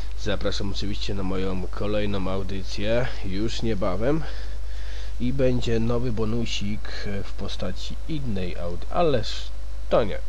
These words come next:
to na następnej audycji powiem. No i oczywiście jeszcze żarcik, bonusik, no musi być. Na dyskotece Jasiu podchodzi do siedzącej przy stoliku dziewczyny i pyta: „Zatańczysz?”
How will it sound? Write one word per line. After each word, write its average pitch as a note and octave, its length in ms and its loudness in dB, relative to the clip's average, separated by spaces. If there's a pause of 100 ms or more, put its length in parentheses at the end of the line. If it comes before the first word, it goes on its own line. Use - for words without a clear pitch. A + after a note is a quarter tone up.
(100)
to A#2+ 220 2
na F#2+ 140 0
następnej E2+ 640 0
audycji E2 420 0
powiem. G#2+ 360 0 (480)
No F#2 240 0
i F#2 140 0
oczywiście F#2 540 0
jeszcze E2 760 0
żarcik, F2+ 640 0
bonusik, E2+ 680 0 (280)
no D#2+ 180 0
musi F#2 400 0
być. - 340 0 (1400)
Na D#3+ 140 0
dyskotece G#2 680 0
Jasiu D#2+ 320 0
podchodzi - 520 0
do - 60 0 (260)
siedzącej F2 540 0
przy - 160 0
stoliku - 420 0
dziewczyny E3+ 540 0
i G2+ 160 0
pyta: - 340 0 (600)
„Zatańczysz?” A#2 720 0